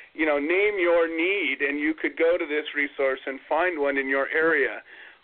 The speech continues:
Um, so, Becca, what do you think about, um, you know,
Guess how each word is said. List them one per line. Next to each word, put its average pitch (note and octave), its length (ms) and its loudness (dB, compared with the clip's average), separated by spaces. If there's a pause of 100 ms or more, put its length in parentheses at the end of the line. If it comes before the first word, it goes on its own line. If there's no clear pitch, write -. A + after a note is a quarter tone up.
(120)
Um, B2 380 -2 (320)
so, C#3+ 400 4 (200)
Becca, E3+ 280 0
what E3+ 140 2
do G#3 60 -10
you G3 180 0
think G3 240 0
about, D#3 340 0 (100)
um, C#3 360 2 (480)
you D3 100 -4
know, C3 280 0